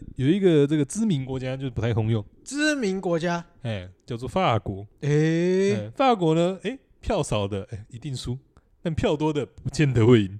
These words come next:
Speaker 2: 哦，为什么？为什么？为什么？
Speaker 1: 因为他们是要绝对多数制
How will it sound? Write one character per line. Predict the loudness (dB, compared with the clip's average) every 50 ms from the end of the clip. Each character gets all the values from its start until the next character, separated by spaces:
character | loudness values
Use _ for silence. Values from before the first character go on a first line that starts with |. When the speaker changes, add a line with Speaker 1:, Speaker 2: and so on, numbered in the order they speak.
| _
Speaker 2:
哦， | -10 -10 -10 -10 _ -8
为 | -6
什 | -6 -4 -4
么？ | -6 -6 -6 -6
为 | -8
什 | -6 -6 -8
么？ | -6 -4
为 | -4 -4
什 | 2
么？ | 6
Speaker 1:
因 | 6 8
为 | 8
他 | 8 8 8
们 | 6 6 4 6
是 | 6 8 10 10
要 | 10 10 8
绝 | 8 8 6
对 | 8 8 8
多 | 6 6 0
数 | 0 -6
制 | -6 -8 -12 -14